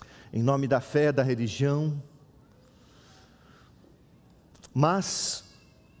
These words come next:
em mil setecentos e noventa e oito. Nesta ocasião, o Papa foi aprisionado pelo exército francês e o poder papal recebeu a ferida mortal,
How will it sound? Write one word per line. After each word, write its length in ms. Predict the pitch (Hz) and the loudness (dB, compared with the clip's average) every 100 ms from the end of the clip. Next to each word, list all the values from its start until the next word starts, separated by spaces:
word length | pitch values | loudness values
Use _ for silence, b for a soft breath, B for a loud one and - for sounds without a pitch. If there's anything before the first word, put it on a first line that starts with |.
| - | -2
em 100 | 139 | 2
mil 220 | 160 233 | 2 0
setecentos 560 | - 196 190 180 180 175 | 0 -2 0 0 0 0
e 60 | |
noventa 400 | 165 143 147 143 | 0 2 0 2
e 100 | 139 | 2
oito. 220 | 110 101 | 2 0
Nesta 280 | 131 208 - | 2 2 2
ocasião, 440 | 208 208 170 185 185 | 0 2 2 2 0
o 40 | |
Papa 380 | - 175 175 180 | 2 0 0 -4
foi 200 | - 170 | 0 0
aprisionado 540 | 151 165 156 147 151 | 2 0 2 2 -2
pelo 180 | 135 139 | 0 2
exército 340 | 135 120 123 - | 2 2 0 0
francês 680 | 151 165 - 196 196 - | -2 0 2 2 0 -2
e 80 | 147 | -2
o 60 | 151 | 0
poder 300 | 151 139 143 | 0 0 0
papal 400 | 139 - 143 143 | 0 0 0 0
recebeu 420 | 143 147 127 135 | 0 0 2 0
a 40 | |
ferida 380 | 131 139 165 196 | 2 0 2 2
mortal, 640 | 196 180 - 139 113 101 | 2 0 2 2 2 -6